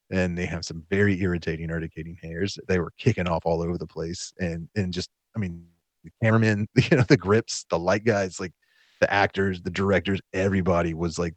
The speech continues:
this was, we were in the desert. It was a hundred degrees. We're sweating our ass off, and we're covered in urticating hair, which is just, like,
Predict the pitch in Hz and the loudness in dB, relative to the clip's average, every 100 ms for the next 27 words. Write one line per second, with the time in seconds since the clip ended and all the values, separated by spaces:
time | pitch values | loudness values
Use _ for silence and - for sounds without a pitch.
0 | - 92 92 95 87 - 95 92 135 139 | -4 -2 0 0 -2 2 4 6 6 6
1 | 104 90 92 107 _ _ _ _ _ 98 | 2 0 0 -2 _ _ _ _ _ -4
2 | 92 85 113 131 110 87 87 85 87 - | -2 -2 2 2 2 0 -4 -4 -6 -10
3 | _ _ _ 90 - - 101 120 123 98 | _ _ _ 0 0 0 4 6 6 2
4 | 87 87 - 85 85 - _ 98 92 87 | 0 -2 -2 -2 -2 -4 _ -6 -4 -6
5 | - - 120 104 87 85 87 - 85 85 | -8 2 4 4 2 0 -2 -2 -6 -6
6 | 85 80 62 95 87 82 90 - 82 | -10 -8 -8 -8 -8 -6 -6 -6 -8